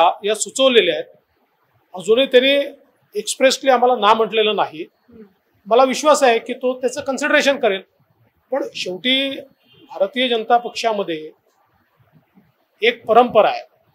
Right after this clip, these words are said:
म्हणजे अगदी मनोहरभाई पर्रीकर जेव्हा होते तेव्हाही ते संघटन शरण होते. संघटनेने सांगितलं की ते करायचं,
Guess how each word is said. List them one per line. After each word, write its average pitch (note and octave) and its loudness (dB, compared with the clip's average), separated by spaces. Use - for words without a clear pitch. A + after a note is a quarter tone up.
म्हणजे G#3 -8
अगदी G#3+ -2
मनोहरभाई A3 2
पर्रीकर A#3+ 0
जेव्हा A3+ -2
होते F#3+ 0
तेव्हाही A3 0
ते C4 0
संघटन B3 0
शरण G3+ -2
होते. D#3 -6
संघटनेने C4+ 2
सांगितलं A3+ -4
की B3 -6
ते B3+ -2
करायचं, A#3+ 4